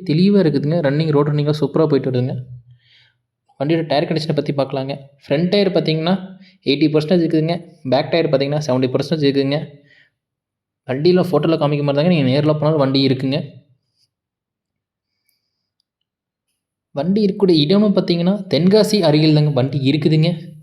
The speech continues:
விவசாயி கேட்கக்கூடிய விலைன்னு பார்த்தீங்கன்னா, வண்டி மற்றும் மஹேந்திரா ரொட்டாவேட்டர் சேர்த்து ரெண்டு லட்சத்தி அறுபதாயிரம் ரூபா சொல்லியிருக்கிறாங்க. இது ஃபிக்ஸ்டு பிரைஸ் இல்லைங்க. நீங்க நேர்ல போனா ரேட் அனுசரிச்சு பண்ணி கொடுக்குறதா சொல்லியிருக்கிறாங்க.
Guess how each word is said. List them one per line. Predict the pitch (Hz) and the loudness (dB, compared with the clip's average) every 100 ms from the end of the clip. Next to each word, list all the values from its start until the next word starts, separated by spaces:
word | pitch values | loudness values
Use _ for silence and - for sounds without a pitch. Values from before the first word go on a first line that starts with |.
| - _ _ _ _ _ _ _ _ _ _ 170 | -20 _ _ _ _ _ _ _ _ _ _ -2
விவசாயி | 202 226 220 | 0 2 0
கேட்கக்கூடிய | 214 190 190 175 | 2 -2 0 0
விலைன்னு | 135 151 208 208 | 2 4 4 2
பார்த்தீங்கன்னா, | 196 151 156 160 180 - - - _ | 0 -2 -2 -2 -4 -6 -14 -20 _
வண்டி | 127 160 180 214 277 - - | -4 0 2 2 0 -4 -10
மற்றும் | 151 156 247 - _ 139 | -10 -6 -8 -10 _ -4
மஹேந்திரா | 135 175 196 202 | 0 2 4 4
ரொட்டாவேட்டர் | 165 151 170 170 214 - | 4 2 2 2 0 -2
சேர்த்து | 156 151 254 - - _ _ - | -2 -2 -4 -6 -14 _ _ -6
ரெண்டு | 135 180 | 0 2
லட்சத்தி | 220 214 202 - 233 - | 2 4 2 2 -2 -2
அறுபதாயிரம் | 139 156 175 170 165 | 2 6 6 4 4
ரூபா | 208 - | 2 2
சொல்லியிருக்கிறாங்க. | 160 180 180 175 175 220 - - _ _ | 2 2 2 0 -2 -6 -10 -20 _ _
இது | 127 127 | -4 0
ஃபிக்ஸ்டு | 170 165 254 220 | 0 2 2 4
பிரைஸ் | 208 202 | 2 4
இல்லைங்க. | 202 202 262 - - | 4 4 2 -4 -14
நீங்க | - 131 123 | -6 -2 0
நேர்ல | 165 233 233 202 | 2 2 4 4
போனா | 208 240 | 2 2
ரேட் | 185 175 190 | 4 2 2
அனுசரிச்சு | 165 170 185 180 | -2 0 0 0
பண்ணி | 160 | -2
கொடுக்குறதா | 151 151 175 - | 0 2 0 0
சொல்லியிருக்கிறாங்க. | 135 170 170 165 156 | 0 2 2 0 -2